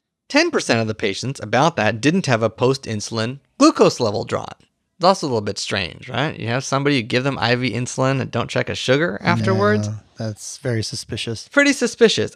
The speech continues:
Speaker 1: Additionally, we don't know if there were other interventions for a low sugar, right? Like maybe somebody got orange juice or sandwich or something like that. And there's no way to know if they developed hypoglycemia after discharge, which has been well documented. You know,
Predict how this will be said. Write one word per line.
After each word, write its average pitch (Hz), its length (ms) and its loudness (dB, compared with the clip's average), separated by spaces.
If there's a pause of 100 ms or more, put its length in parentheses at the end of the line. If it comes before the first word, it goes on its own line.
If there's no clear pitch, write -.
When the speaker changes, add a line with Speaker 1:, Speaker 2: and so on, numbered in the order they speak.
Speaker 1:
Additionally, 156 840 0 (280)
we 165 120 -2
don't 190 320 2
know 165 160 2
if 139 100 -4
there 151 100 2
were 143 200 -2
other 220 280 8
interventions 107 680 -2
for - 120 -8
a 101 80 -2
low 104 240 -2
sugar, 110 520 -8
right? 113 260 2
Like 110 220 0
maybe 113 360 -2
somebody 117 280 0
got 113 200 0
orange 139 320 2
juice - 400 -6
or 110 240 -4
sandwich 139 560 2
or 107 60 -8
something 110 400 -6
like 107 240 -8
that. 104 260 -2 (340)
And 139 120 0
there's 135 160 2
no 185 340 4
way 180 220 2
to - 160 -10
know 110 240 -2
if 104 120 -8
they 110 100 0
developed 110 460 -2
hypoglycemia 110 840 -4
after 110 300 -4
discharge, 107 760 0
which 110 140 -4
has 104 140 -4
been 110 220 -4
well 160 300 8
documented. 107 840 -4
You 107 100 -4
know, 104 60 -6